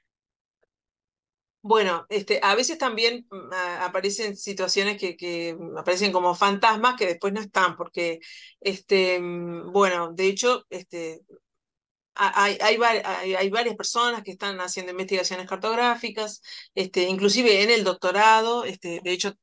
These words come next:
te-, tengo, tengo, este, este, mi primera tutoreada do-,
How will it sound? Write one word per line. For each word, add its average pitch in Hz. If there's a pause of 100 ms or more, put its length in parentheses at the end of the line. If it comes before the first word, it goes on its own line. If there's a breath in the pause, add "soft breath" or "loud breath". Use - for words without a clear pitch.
te-, -
tengo, 180
tengo, 180
este, 175 (460 soft breath)
este, 170
mi 175
primera 190
tutoreada 185
do-, 175